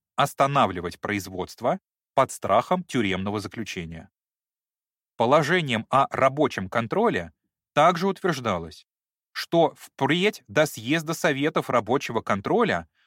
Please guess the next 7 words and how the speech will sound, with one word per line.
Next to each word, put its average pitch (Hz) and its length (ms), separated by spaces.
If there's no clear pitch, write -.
утверждается 135 800
в - 80
Петрограде 113 840
Всероссийский 156 920
совет 107 580
рабочего 104 580
контроля. 95 600